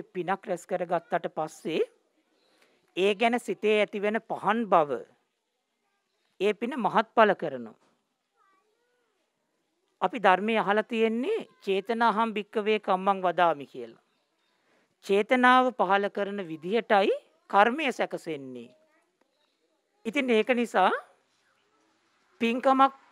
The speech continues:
සිද්ධ වෙනකොට පින්වත්නි, ඒ පින අපි කරා, ඒ පිනේ අපි කොටස්කාරය වෙන්න අපිට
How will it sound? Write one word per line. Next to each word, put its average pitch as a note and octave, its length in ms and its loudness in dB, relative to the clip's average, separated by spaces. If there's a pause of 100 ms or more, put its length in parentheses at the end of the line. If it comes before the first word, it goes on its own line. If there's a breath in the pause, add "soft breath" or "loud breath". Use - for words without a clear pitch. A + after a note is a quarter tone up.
සිද්ධ G3+ 320 -6
වෙනකොට A#3+ 360 0
පින්වත්නි, A3 640 -2 (800)
ඒ C4 240 2
පින A3 260 -2
අපි A#3+ 320 0
කරා, C#4 680 2 (580)
ඒ A3 120 2
පිනේ G#3+ 360 -2
අපි A#3 180 0
කොටස්කාරය A3 720 2
වෙන්න C#4+ 240 -8
අපිට E4+ 280 -6